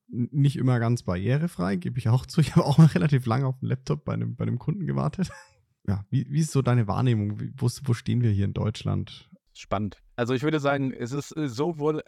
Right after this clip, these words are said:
Speaker 2: so volatil und so verschieden, wie man sich das irgendwie nur denken kann.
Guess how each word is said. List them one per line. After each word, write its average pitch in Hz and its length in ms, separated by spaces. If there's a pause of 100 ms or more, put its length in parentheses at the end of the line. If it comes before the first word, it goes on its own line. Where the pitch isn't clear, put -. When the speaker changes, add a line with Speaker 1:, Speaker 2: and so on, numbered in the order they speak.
Speaker 2:
so 139 260
volatil 143 480
und 131 120
so 127 180
verschieden, 139 600
wie 127 100
man 127 120
sich 120 140
das - 140
irgendwie 123 260
nur 113 140
denken 98 280
kann. 85 220